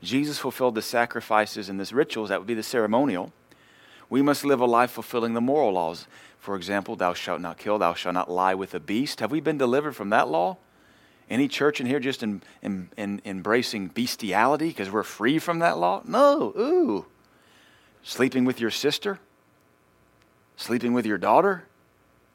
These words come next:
Sleeping with your dad? Ooh.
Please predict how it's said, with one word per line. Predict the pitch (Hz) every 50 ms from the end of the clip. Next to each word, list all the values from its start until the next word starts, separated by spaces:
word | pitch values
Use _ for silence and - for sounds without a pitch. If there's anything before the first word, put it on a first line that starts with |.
| _ _ -
Sleeping | - - - 131 123 135 131
with | 127 117
your | 113 95 82
dad? | 87 110 113 123 151 185 190 170 - - _ _ _ _ _ _ _ _ _ _ _ _ _ _ - 175
Ooh. | 208 220 208 165 120 92 -